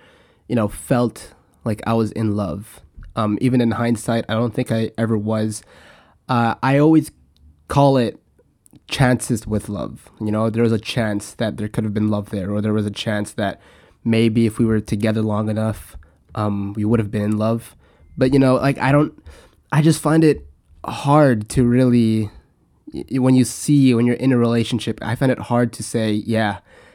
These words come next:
this is it. Like, I'm in love." But to be fair, I've never been in love, I guess. So I wouldn't really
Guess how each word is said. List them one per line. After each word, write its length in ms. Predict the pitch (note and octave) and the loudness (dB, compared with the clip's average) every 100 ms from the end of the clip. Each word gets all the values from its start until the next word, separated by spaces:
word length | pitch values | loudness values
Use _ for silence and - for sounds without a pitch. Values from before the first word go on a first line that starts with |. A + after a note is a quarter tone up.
| _ | _
this 120 | C#3+ | 0
is 160 | C3+ A#2+ | 0 2
it. 160 | B2+ F2+ | 0 0
Like, 260 | G#2+ - - _ _ _ - | -6 -8 -20 _ _ _ -2
I'm 160 | B2 | 2
in 120 | B2 A2+ | 2 2
love." 340 | G#2+ G2 - _ - | 0 -4 -12 _ -4
But 340 | A2 - - | -4 -4 -2
to 80 | C3+ | 2
be 80 | C3+ | 2
fair, 480 | - C3+ B2+ A#2 A#2+ | 4 4 4 2 -4
I've 220 | A#2 A2+ A#2 | -2 0 2
never 280 | A#2+ A#2+ G#2 | 2 2 -2
been 260 | B2 C3 | 2 2
in 120 | A2 G2+ | 2 -2
love, 200 | F2+ G2 | -6 -6
I 80 | |
guess. 260 | G2+ F#2+ G2+ | -6 -6 -6
So 80 | A2+ | -2
I 60 | A2+ | 0
wouldn't 260 | B2 A2 | 0 0
really 340 | A#2+ A#2+ G#2+ | 0 0 0